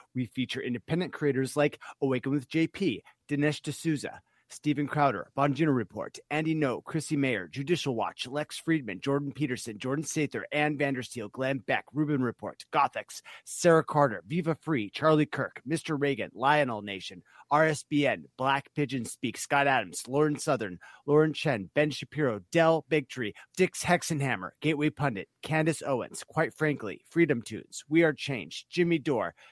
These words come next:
Tim Pool, Anomaly, The Quartering, Black Conservative Patriot, Health Ranger Report. Matt Walsh, PragerU, Red Pill seventy-eight, Sarah Westall, S G T Report.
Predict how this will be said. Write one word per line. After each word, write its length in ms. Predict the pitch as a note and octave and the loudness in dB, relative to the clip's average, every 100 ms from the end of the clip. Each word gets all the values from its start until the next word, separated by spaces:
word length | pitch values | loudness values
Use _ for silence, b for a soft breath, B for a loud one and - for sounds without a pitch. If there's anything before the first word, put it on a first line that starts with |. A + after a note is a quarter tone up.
| b | b
Tim 260 | - G3 F3 | 2 2 2
Pool, 320 | - D#3+ G2+ | 0 0 0
Anomaly, 560 | - D3+ D#3+ D3+ G#2+ D2+ | -2 2 2 2 -2 -8
The 100 | G#2+ | -12
Quartering, 500 | - D3+ D#3+ B2+ D#2+ - | -4 4 4 4 -4 -6
Black 240 | C#3 D3 - | 0 0 0
Conservative 440 | C#3 D3 C#3 C3 | -4 -2 -2 -2
Patriot, 340 | C#3 B2+ A2 - _ _ - | -4 -4 -6 -12 _ _ 2
Health 220 | F3 F3 - | 2 2 -2
Ranger 300 | A#2+ G#2 G#2+ | -4 -4 -6
Report. 640 | G2+ - G#2 F2 - - - | -8 -4 -4 -4 -8 -12 -2
Matt 300 | D3+ F3 - | 2 4 4
Walsh, 400 | C#3+ D3 D3 - - | 4 4 2 -8 -4
PragerU, 640 | E3+ E3+ D#3+ D3+ C#3+ C#3 - | 2 4 4 6 6 6 2
Red 240 | C#3+ D#3 - | 2 2 4
Pill 160 | D#3 | 0
seventy-eight, 720 | D3 D#3+ C#3+ C#3 C3+ C#3 - - | 0 0 2 4 4 2 -4 -14
Sarah 320 | - D3 C#3+ | -6 2 2
Westall, 560 | C3 C3+ - C#3+ C3 - _ | 2 0 0 2 2 0 _
S 160 | C3+ C#3 | -4 -4
G 160 | - A#2+ | -6 -8
T 200 | - A#2 | -8 -8
Report. 460 | G#2 - F2 - | -8 -8 -10 -12